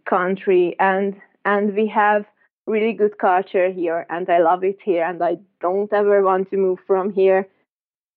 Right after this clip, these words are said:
Uh, it's just the prices of health here, <laughs> which,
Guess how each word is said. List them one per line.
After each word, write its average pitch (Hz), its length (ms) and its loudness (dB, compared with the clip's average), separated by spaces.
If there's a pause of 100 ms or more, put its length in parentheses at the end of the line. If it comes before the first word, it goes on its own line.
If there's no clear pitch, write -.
(100)
Uh, 190 380 0 (400)
it's 208 260 0
just 220 240 2
the 208 100 0
prices 208 560 0
of 190 180 -2
health 180 440 -4
here, 196 480 0
<laughs> - 80 -20
which, 208 260 -4